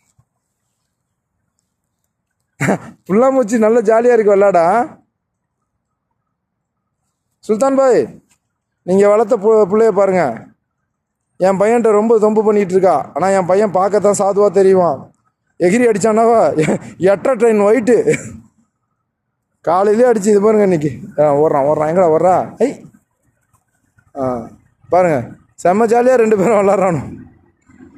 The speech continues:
மாஷா அல்லாஹ். அல்லாஹ் தாலாட்ட இதுக்காக நம்ம கவலைப்பட்டோம். அந்த கவலையை இப்ப நம்ம அல்லாஹ் பூர்த்தி செஞ்சுட்டான். மன மகிழ்ச்சியா இருக்கு. நிம்மதியா ஊருக்கு போவோம் இப்போ.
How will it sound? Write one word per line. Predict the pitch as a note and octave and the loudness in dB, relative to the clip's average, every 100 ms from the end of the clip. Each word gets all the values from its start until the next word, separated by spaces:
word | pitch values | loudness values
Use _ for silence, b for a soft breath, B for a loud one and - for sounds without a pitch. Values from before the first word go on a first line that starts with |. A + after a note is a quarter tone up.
| - - | -20 -6
மாஷா | F3+ F#3 | -2 0
அல்லாஹ். | G3 E3+ E3+ D#3+ - - - - _ _ _ _ _ _ _ _ _ _ _ _ _ _ _ - - - - - - - - F4 - - - F4 _ F4 F4 - E4+ - _ _ _ _ _ _ - D3+ | 0 0 0 -2 -4 -20 -20 -20 _ _ _ _ _ _ _ _ _ _ _ _ _ _ _ -20 -20 -20 -20 -20 -20 -20 -20 -20 -20 -20 -20 _ _ -20 -20 -20 -20 -20 _ _ _ _ _ _ -10 -2
அல்லாஹ் | G3 G#3 | 0 2
தாலாட்ட | G3+ G3 F#3 G3 F3+ F#3 G3 F3+ | 2 2 2 2 4 4 4 2
இதுக்காக | E3+ E3 F#3+ F#3+ | 0 0 0 0
நம்ம | G#3+ F#3 | -2 -2
கவலைப்பட்டோம். | E3 F3 G#3 E3 E3 D3+ - - _ _ _ | 0 0 0 -2 -2 -2 -6 -12 _ _ _
அந்த | C#3+ D#3 D3+ | -6 -2 0
கவலையை | F3 A3 A3 F3+ | 0 2 2 2
இப்ப | E3+ | 0
நம்ம | E3 D#3+ | 0 0
அல்லாஹ் | D#3+ D#3+ F3 F3+ | 2 2 0 0
பூர்த்தி | E3+ F#3+ E3 | 0 -2 0
செஞ்சுட்டான். | D#3 C#3+ B2+ A#2+ - - - - - _ - - - - | -2 -2 -4 -6 -8 -20 -20 -20 -20 _ -20 -20 -18 -6
மன | D3 F#3+ | -2 0
மகிழ்ச்சியா | F3 E3 D3 F3+ | 0 0 0 0
இருக்கு. | D#3 C3 C#3 B2+ - - - | 0 0 -4 -6 -14 -14 -4
நிம்மதியா | F3 G3+ G#3+ A3+ | 0 2 2 2
ஊருக்கு | G3+ F#3+ F3 | 2 2 0
போவோம் | C#3+ D3 C#3 | 0 0 0
இப்போ. | C3+ | 0